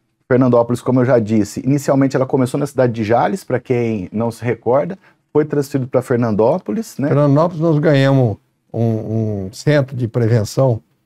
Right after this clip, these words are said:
Speaker 2: é, de uma, de uma instituição, ganhamos do... do
Speaker 1: A V C C?
Speaker 2: Não, é, era uma A V C C, que, mas foi... Ela foi, é, fechada.
Speaker 1: É, foi desativada.
Speaker 2: E o,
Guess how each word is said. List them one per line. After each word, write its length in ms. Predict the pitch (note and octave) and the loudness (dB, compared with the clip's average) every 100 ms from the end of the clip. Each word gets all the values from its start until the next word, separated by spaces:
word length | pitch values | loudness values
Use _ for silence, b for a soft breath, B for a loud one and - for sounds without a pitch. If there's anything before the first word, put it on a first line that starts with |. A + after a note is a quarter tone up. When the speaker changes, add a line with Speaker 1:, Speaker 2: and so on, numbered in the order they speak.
| _ _ _ | _ _ _
Speaker 2:
é, 280 | G#2 G#2+ G2+ | -6 -4 -4
de 160 | A#2+ A#2 | -4 -2
uma, 480 | A#2 A2+ G#2 A2 - _ _ - | 0 0 0 -2 -8 _ _ -8
de 80 | G#2 | -6
uma 140 | G#2 | -4
instituição, 580 | G2 - - G#2+ - C#3+ | -6 -10 -6 -6 -2 -2
ganhamos 360 | C#3 B2 B2 | 2 2 2
do... 280 | A2+ G#2+ G2 - _ _ _ _ - | 0 -4 -6 -10 _ _ _ _ -8
do 540 | G2+ G2 F#2+ G2 A2 _ _ | -4 -4 -4 -6 -12 _ _
Speaker 1:
A 60 | E2+ | -14
V 120 | F2+ | -8
C 160 | - G2 | -6 -6
C? 200 | - B2 - | -6 -8 -4
Speaker 2:
Não, 400 | - B2 C3 - _ _ _ _ A#2+ | 0 2 0 -2 _ _ _ _ -6
é, 260 | A2 A2 | -4 -4
era 160 | A2+ C3 | 0 2
uma 120 | D3+ | 2
A 20 | |
V 160 | A2+ A#2+ | 2 0
C 180 | - C3+ | 0 -2
C, 360 | - C3+ - - _ _ _ _ _ - | 0 -2 -2 -8 _ _ _ _ _ -4
que, 640 | C3 B2 A#2 A#2 G#2 - - | 0 2 2 0 -2 -8 -6
mas 220 | G#2+ G#2+ | -4 -4
foi... 580 | - B2+ B2 A2+ G2+ G2+ - _ _ _ _ - | -2 0 2 2 -2 -6 -16 _ _ _ _ -8
Ela 200 | G#2+ G#2+ | -6 -6
foi, 260 | - A#2+ E3+ - | -4 -4 -6 -12
é, 520 | A#2+ G#2+ G#2 F#2 F2+ - _ | -8 -6 -6 -6 -10 -18 _
fechada. 600 | A#2+ G#2+ - B2+ F3+ F#2+ | -8 -6 -2 -2 -2 -6
Speaker 1:
É, 100 | F2 | -8
foi 140 | - E2+ | -8 -4
desativada. 520 | - - F2+ F2 - - | -4 -2 -4 -4 -8 -4
Speaker 2:
E 200 | A#2 A#2+ | 0 0
o, 640 | A#2 A2 G#2+ G#2 G#2+ A2 | 0 0 0 -2 -6 -12